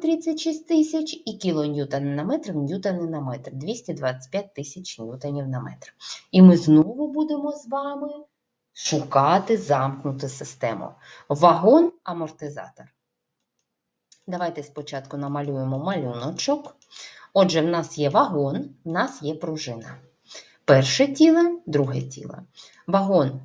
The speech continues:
має рух, отже, є в нього потенційна енергія, о, кінетична енергія, пробачте. Пружина стискається, має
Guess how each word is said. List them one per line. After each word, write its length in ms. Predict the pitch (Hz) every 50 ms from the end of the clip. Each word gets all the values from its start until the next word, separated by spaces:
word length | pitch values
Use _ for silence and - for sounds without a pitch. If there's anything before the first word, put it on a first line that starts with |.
| - _ -
має 520 | 160 180 180 165 143 131 123 117 - - _ -
рух, 720 | 147 156 165 185 160 135 135 - - - - - - _ -
отже, 520 | 240 262 269 269 - 262 294 285 285 285 277 - _ _ _ _ _ _ -
є 260 | 247 254 262 262 247
в 20 |
нього 640 | 247 247 247 254 254 254 233 233 254 254 254 254 - _ _ _ _ _ _ _ _ _ _ _ _
потенційна 920 | - 240 240 240 254 247 240 - - 247 240 233 233 233 240 233 233 233
енергія, 760 | 226 226 226 226 226 220 220 220 220 226 220 220 226 226 226 - _ _ _ _ _ _ _ _ _ _ _ _ _ _ _ _ -
о, 140 | - 185 180
кінетична 640 | - 220 220 226 226 220 - 208 190 - - 214 208
енергія, 380 | 214 214 208 202 190 208 196
пробачте. 680 | 190 196 202 202 190 196 196 196 196 - - - 196 196 190 _ - - - - - - - _ _
Пружина 580 | - 202 208 196 190 202 254 302 330 339 339 339
стискається, 1080 | 339 - - 320 311 - - - 320 311 320 330 330 311 - - - 330 339 330 330 339 - _ _ _ _ _ _ _ _ _ _ -
має 640 | 151 151 151 151 151 160 170 180 196 208 202 208